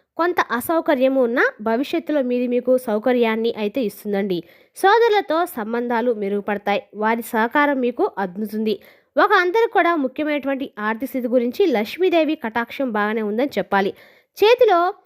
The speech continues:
డబ్బు బాగానే ఆడుతుంది. ధనాన్ని సంపాదించాలని పట్టుదలతో కసితో పెరుగుతుంది. మీ కష్టానికి తగిన ప్రతిఫలం తప్పకుండా రేపటి రోజు లభిస్తుంది. వ్యాపారస్తులకు రోజువారీ ఆదాయం చాలా బాగుంటుంది. ఇక్కడ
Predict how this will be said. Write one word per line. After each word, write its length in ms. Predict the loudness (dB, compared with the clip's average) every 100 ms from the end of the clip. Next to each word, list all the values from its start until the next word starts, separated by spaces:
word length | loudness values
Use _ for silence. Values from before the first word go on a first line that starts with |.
| _ _
డబ్బు 300 | 0 2 2 0
బాగానే 280 | 0 0 -2 -2 -4
ఆడుతుంది. 380 | -6 -4 -6 -6 -8 -6
ధనాన్ని 300 | -2 0 -2
సంపాదించాలని 580 | -2 -2 0 0 0 -2 -2
పట్టుదలతో 460 | -2 0 0 0 -2
కసితో 240 | -2 -2 -2
పెరుగుతుంది. 400 | -2 -2 0 -2 -2 -10 _ -2
మీ 100 | 4 4 4
కష్టానికి 420 | -2 0 -2 -2
తగిన 180 | -2 -2 -4
ప్రతిఫలం 420 | -6 -4 -4 -4 -6
తప్పకుండా 400 | -8 -6 -2 0 0
రేపటి 220 | -2 -2
రోజు 120 | 0 0
లభిస్తుంది. 460 | -2 -4 -2 0 0 -4 _ -2
వ్యాపారస్తులకు 560 | 0 2 2 0 0 0 2
రోజువారీ 340 | 2 0 0 0
ఆదాయం 240 | 0 -2 -2
చాలా 140 | -4 -2
బాగుంటుంది. 460 | -2 -2 -4 -4 -6 -6 -4
ఇక్కడ 180 | -2